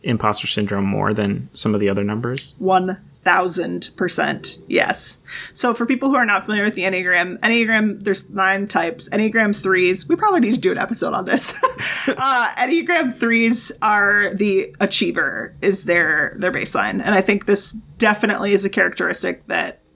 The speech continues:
Speaker 2: hinders Enneagram threes. I think it can also come up in Enneagram ones. They are known to be the perfectionists.
Speaker 1: Mm-hmm.
Speaker 2: Uh, and a, uh, no,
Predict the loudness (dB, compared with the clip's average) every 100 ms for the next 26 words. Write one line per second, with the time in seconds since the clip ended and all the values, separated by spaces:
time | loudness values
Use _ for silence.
0 | _ _ _ _ _ _ -2 2 2 2
1 | 0 2 0 0 2 2 2 0 2 2
2 | 2 2 2 2 2 2 2 2 0 0
3 | 0 2 0 -2 2 2 2 2 4 2
4 | 0 -2 2 2 2 -2 0 2 2 2
5 | 0 -2 2 2 2 -4 -8 -10 -12 -20
6 | -20 -6 -4 -4 -6 0 4 6 4 4
7 | 4 4 2 -2 -8 -16 -16 -10 -10 -12
8 | _ _ -8 -6 -4 -4 -4 -6 -2 2
9 | 4 4 2